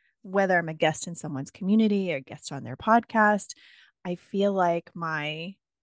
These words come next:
syntax, my communication is so much more clear and direct because I spent that time. You know, it's worth it even for that. I think, like, Tim Ferriss talks about when he launched his podcast,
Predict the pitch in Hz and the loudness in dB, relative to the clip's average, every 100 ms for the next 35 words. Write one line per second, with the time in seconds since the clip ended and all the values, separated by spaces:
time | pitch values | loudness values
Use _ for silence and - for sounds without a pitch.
0 | _ _ _ _ _ _ - 208 196 185 | _ _ _ _ _ _ -2 0 0 -2
1 | 165 - 202 185 175 233 233 226 - 202 | -4 0 2 2 2 4 6 4 2 0
2 | - 170 - - - 208 190 185 - 180 | 0 -2 -8 -6 -4 -4 -2 -2 -6 -8
3 | 165 - 160 165 202 - 180 170 160 147 | -12 -6 0 4 4 2 -6 -6 -2 -2
4 | 247 - - - _ _ - 214 - - | -2 -6 -20 -20 _ _ -6 -4 -4 -4
5 | 202 202 190 - 175 - 170 170 147 - | 0 0 -2 -6 -8 -6 -6 -4 -6 -6
6 | 170 156 151 165 208 185 175 160 185 190 | -10 -10 -10 -12 -6 -4 -4 -4 -6 -6
7 | 175 175 165 151 - 170 160 170 156 151 | -4 -2 -2 -4 -4 -4 -6 -8 -6 -2
8 | 143 - - 165 156 - - 190 180 170 | -2 -2 -10 -14 -14 -10 -6 -2 2 2
9 | 170 - 160 - 180 160 160 156 - - | 0 -2 -2 -4 0 4 4 2 -2 -14
10 | - 165 185 180 156 170 - 170 - 151 | -8 -4 -4 -2 -2 0 -2 -2 -8 -8
11 | - 151 156 156 | -6 0 0 0